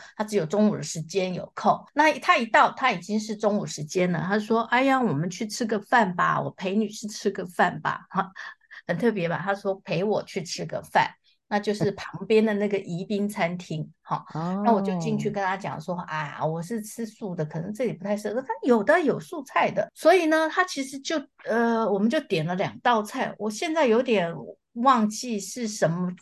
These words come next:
Speaker 1: 什么名字了啦。
Speaker 2: 嗯，嗯，嗯。
Speaker 1: 呃，不过之后我们可能可以 PO 在那个我们的F B或者是，
Speaker 2: I G，嗯。
Speaker 1: 嘿，I G上面，它有菜名，我再跟大家讲。它的那个，那个，呃，食材还蛮特别的，
Speaker 2: 嗯。
Speaker 1: 重点是它超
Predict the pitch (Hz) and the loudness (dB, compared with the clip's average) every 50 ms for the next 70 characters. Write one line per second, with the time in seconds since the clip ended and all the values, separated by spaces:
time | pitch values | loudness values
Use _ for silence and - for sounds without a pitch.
0 | _ _ - - - 190 180 180 180 185 185 190 180 170 175 214 214 214 - 185 | _ _ -10 -6 -4 -2 0 2 2 0 0 0 -2 -2 -2 -2 -2 -2 -4 -4
1 | 151 135 110 - - - - - - _ - - - - - - 185 185 175 156 | -4 -4 -6 -6 -4 -6 -6 -6 -8 _ -20 -20 -18 -16 -8 0 2 4 4 6
2 | 165 160 123 127 143 - 226 302 285 247 226 214 - 277 285 277 311 233 202 208 | 6 4 4 2 2 4 6 8 8 8 8 6 4 2 4 8 8 8 8 6
3 | 202 214 208 220 175 160 165 180 - 240 220 180 165 175 - 220 208 202 214 233 | 4 0 0 -2 -2 -4 -6 -6 0 0 0 0 0 0 2 2 2 4 4 4
4 | 196 185 170 180 190 196 180 - 180 160 151 151 151 147 - - - 156 - 73 | 4 4 2 0 -2 -6 -6 -4 0 2 2 2 2 0 -2 -4 -6 -6 -4 -4
5 | 73 165 170 185 175 170 170 - 196 196 - _ _ 214 214 214 220 214 214 214 | -4 -4 -6 -4 -4 -4 -2 -2 -4 -6 -6 _ _ -2 0 0 0 2 2 4
6 | 180 160 170 165 - - - 147 156 156 - _ _ _ 170 151 185 151 151 - | 4 4 4 2 0 -4 -6 -6 -6 -6 -6 _ _ _ -2 0 2 0 0 0
7 | 190 202 202 202 - 208 196 - - 214 190 185 185 175 - - - - - - | -2 -2 -2 -2 -4 -6 -4 -2 0 0 0 0 -2 -4 -6 -6 -10 -16 -18 -18
8 | - - - - 254 254 196 160 165 - - - 233 202 175 160 147 143 143 156 | -18 -14 -2 0 4 4 4 4 2 -2 0 2 2 2 2 2 -2 -2 -2 -2
9 | 160 147 156 175 190 180 180 185 180 185 190 180 160 175 180 180 - - - - | -4 -4 -2 -2 -2 -2 0 -2 -2 0 0 0 0 0 -2 -4 -8 -12 -8 -4
10 | - 262 262 254 254 269 247 254 226 214 202 208 220 233 226 - 202 175 175 175 | -4 -2 -2 -2 -2 -2 0 2 2 2 4 2 0 -2 0 0 -2 -2 -2 0
11 | - 190 180 151 175 208 - - 233 262 - - 175 175 180 175 180 185 170 190 | 0 2 2 2 0 0 0 0 0 0 0 0 0 0 2 2 2 2 0 0
12 | 208 214 247 214 185 - - - - - 156 - - _ _ _ - 156 302 269 | 0 2 2 2 2 2 -2 -10 -10 -8 -10 -10 -12 _ _ _ 2 4 4 4
13 | - 247 - - 226 214 208 208 233 - - - - - - 311 285 - - - | 4 2 0 2 4 4 4 2 0 -4 -8 -10 -14 -10 -8 -8 -6 -6 -8 -8
14 | - 311 302 349 349 339 349 359 | 0 6 8 10 12 10 10 8